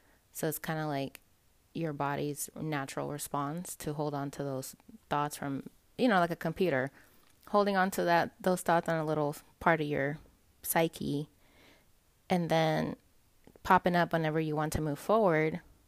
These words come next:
and it's, like, alerting you, and, like, your fears coming into play and saying, "No, 'cause remember last time this happened, you were, you know, in a bad situation. So let's not go there again.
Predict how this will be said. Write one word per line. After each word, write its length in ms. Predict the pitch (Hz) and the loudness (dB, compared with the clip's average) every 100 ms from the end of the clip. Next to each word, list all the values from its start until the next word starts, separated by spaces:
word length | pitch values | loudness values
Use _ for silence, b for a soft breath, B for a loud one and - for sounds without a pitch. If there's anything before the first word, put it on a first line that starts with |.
| _ - | _ -2
and 120 | 156 | 0
it's, 240 | 151 - | 0 -2
like, 200 | 165 160 | -2 0
alerting 420 | 160 151 156 151 | 0 2 2 2
you, 140 | 143 135 | 0 0
and, 160 | 135 | -2
like, 220 | 135 135 - _ - - | -2 -4 -8 _ -20 -6
your 140 | 160 | -6
fears 460 | - 147 143 139 - | -2 -2 -2 -4 -10
coming 280 | - 143 143 | -4 -2 -2
into 200 | 139 - | -4 -6
play 260 | - 156 143 | -6 -2 -2
and 140 | 131 | -2
saying, 300 | - 139 143 | -4 -4 -2
"No, 240 | 208 262 254 | -2 -2 -4
'cause 180 | 202 | -6
remember 340 | 185 185 190 190 | -6 -6 -4 -2
last 280 | 185 190 - | -2 -4 -4
time 340 | 170 165 170 B B B B B - | -4 -4 -6 B B B B B -2
this 180 | 170 | -2
happened, 680 | - 151 - 151 143 143 165 _ _ _ - | 2 -2 0 -2 -2 -6 -10 _ _ _ -8
you 180 | 151 139 | -6 -2
were, 400 | 127 110 - - _ _ _ _ | -2 -4 -6 -8 _ _ _ _
you 120 | 160 | -6
know, 280 | 151 - - - _ _ - - | -4 -6 -12 -16 _ _ -16 -8
in 100 | 160 | -6
a 100 | 123 | -6
bad 440 | 147 135 127 147 - - | 0 2 2 -2 -8 -10
situation. 840 | - 143 - - - - - - 160 _ b b b b b _ | -8 -6 -4 -4 -4 -6 -8 -10 -14 _ b b b b b _
So 160 | 175 170 | -4 0
let's 220 | 202 240 | 0 0
not 140 | 226 | -2
go 160 | 190 156 | 0 0
there 140 | - | 0
again. 440 | 87 147 - - | 0 0 -2 -6